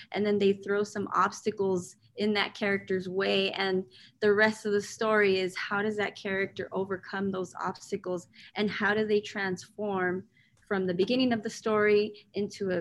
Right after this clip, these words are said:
a completely different person based on that experience at the end of the story? And so, um, we do watch a couple Pixar short films and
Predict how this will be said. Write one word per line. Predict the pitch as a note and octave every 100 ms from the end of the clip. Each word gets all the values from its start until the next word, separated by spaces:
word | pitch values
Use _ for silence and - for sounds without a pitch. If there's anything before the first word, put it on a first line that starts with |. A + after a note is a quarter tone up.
| - F3+
a |
completely | - F#3+ - - A3+ A#3 G#3
different | F3+ F#3+ - F3+ -
person | G#3 G3 - F#3
based | E3+ F3 -
on | F3 F3+
that | E3
experience | - - - F3+ E3+ E3+ - _ _ _ -
at | F3
the | E3+ -
end | E3+ F3+
of |
the | E3
story? | E3+ - D3+ C#3 B2 - - - - -
And | G#3
so, | G3+ A3 G3 -
um, | G3+ F#3+ F3+
we | G#3+ A3+
do | A#3+ C4 B3+
watch | G#3+ A3+ A3 - G#3+
a | A#3
couple | A#3+ A#3 A3 G#3 G#3 G#3 - - _
Pixar | B3+ - - G#3+ G3+
short | G3 - G#3 -
films | - G#3 G#3 A3 G#3+ G#3
and | F#3+ F#3